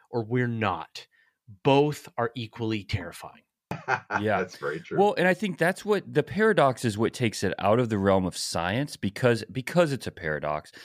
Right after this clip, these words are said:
Speaker 2: and into the realm of philosophy, where you really start to have to grapple with the questions of meaning and existence in the first place. And it, it really kinda, I mean, it's a lot to ask of yourself to really grapple with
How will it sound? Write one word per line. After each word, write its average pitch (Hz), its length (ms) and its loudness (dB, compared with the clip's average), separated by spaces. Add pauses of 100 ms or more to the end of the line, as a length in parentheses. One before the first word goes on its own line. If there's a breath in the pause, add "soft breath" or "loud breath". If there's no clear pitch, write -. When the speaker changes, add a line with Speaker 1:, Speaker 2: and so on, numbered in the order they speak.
(120 loud breath)
Speaker 2:
and 120 140 4
into 147 180 2
the 135 100 4
realm 110 220 6
of 95 80 -2
philosophy, 87 800 -2 (400 loud breath)
where 117 300 6
you 127 160 0
really 226 220 2
start 190 260 2
to 151 60 0
have 143 180 2
to 127 80 -2
grapple 113 340 4
with 107 140 0
the 101 80 -2
questions 98 480 0
of 82 100 0
meaning 90 540 0 (420 loud breath)
and 117 220 4
existence 110 640 0
in 98 80 2
the 87 40 -2
first 131 380 0
place. 80 380 -4 (360 loud breath)
And 123 200 4
it, 123 240 2
it 131 200 4
really 196 340 0
kinda, 185 520 2 (160)
I 139 60 -4
mean, 160 200 -4
it's 196 200 -4
a 247 60 -4
lot 147 500 -6
to - 140 -4
ask 165 300 -2
of 113 120 -2
yourself 87 520 0 (420 soft breath)
to 135 460 4 (280 soft breath)
really 175 240 4
grapple 131 420 2
with 107 220 0